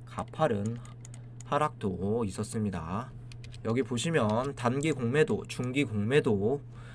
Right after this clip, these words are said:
한창 좋았을 때는 일 프로 미만까지도 좀 떨어졌는데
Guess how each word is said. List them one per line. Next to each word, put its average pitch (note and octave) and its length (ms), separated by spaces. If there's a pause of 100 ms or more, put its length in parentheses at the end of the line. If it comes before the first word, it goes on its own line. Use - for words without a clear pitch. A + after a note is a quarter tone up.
(100)
한창 F3 380
좋았을 E3 420
때는 D#3+ 360
일 F#3 160
프로 - 280
미만까지도 C#3 800
좀 G#2 160
떨어졌는데 C3 960